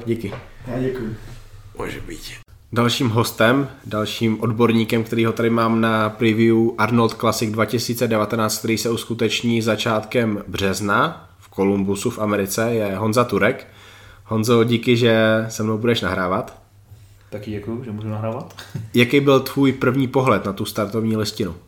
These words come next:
Speaker 3: Hodně velkých jmen.
Speaker 1: Na koho se těšíš nejvíc, když
Speaker 3: Koho
Speaker 1: to
Speaker 3: se
Speaker 1: takhle
Speaker 3: těším
Speaker 1: vidíš?
Speaker 3: nejvíc? Mě hrozně zajímá, o, že ho sleduju, Luke Sandow.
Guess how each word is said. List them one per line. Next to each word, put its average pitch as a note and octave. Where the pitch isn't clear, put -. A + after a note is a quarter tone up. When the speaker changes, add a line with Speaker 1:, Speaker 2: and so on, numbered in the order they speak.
Speaker 3:
Hodně C3
velkých C3+
jmen. A#2
Speaker 1:
Na A2+
koho C3
se C#3
těšíš B2+
nejvíc, A2+
když G2+
Speaker 3:
Koho -
Speaker 1:
to -
Speaker 3:
se G2
Speaker 1:
takhle G2+
Speaker 3:
těším G2+
Speaker 1:
vidíš? B2+
Speaker 3:
nejvíc? -
Mě A#2
hrozně C3+
zajímá, C#3+
o, A#2+
že B2
ho C3
sleduju, B2
Luke A#2+
Sandow. F#2+